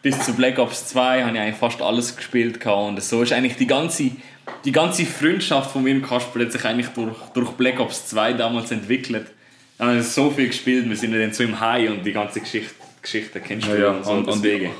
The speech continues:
Speaker 2: an, an, an die Sessions voll kann ich mich auch gut erinnern, wo ich stundenlang, also nicht, nicht du und Kasper, aber andere Kollegen von uns, wo, wo auch gesehen ist, wo wir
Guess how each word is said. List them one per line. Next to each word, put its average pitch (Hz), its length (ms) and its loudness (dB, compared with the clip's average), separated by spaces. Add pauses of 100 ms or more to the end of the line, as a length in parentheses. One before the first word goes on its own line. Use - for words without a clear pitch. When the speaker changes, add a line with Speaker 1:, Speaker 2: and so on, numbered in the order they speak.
Speaker 2:
an, 113 240 -2
an, 113 260 2
an 117 140 4
die 117 80 2
Sessions 131 460 2
voll 127 280 4
kann 120 160 2
ich 113 60 2
mich 110 100 -2
auch 117 140 4
gut 113 180 4
erinnern, 113 440 4
wo 101 80 2
ich 101 80 0
stundenlang, 110 560 2
also 107 160 0
nicht, 127 180 6
nicht 131 180 4
du 147 100 4
und 135 60 6
Kasper, 156 380 4
aber 131 320 6
andere 147 220 4
Kollegen 139 320 4
von 135 200 0
uns, 131 200 0
wo, 127 240 4
wo 127 80 6
auch 127 160 6
gesehen 127 260 4
ist, 120 160 0
wo 120 120 6
wir 113 100 4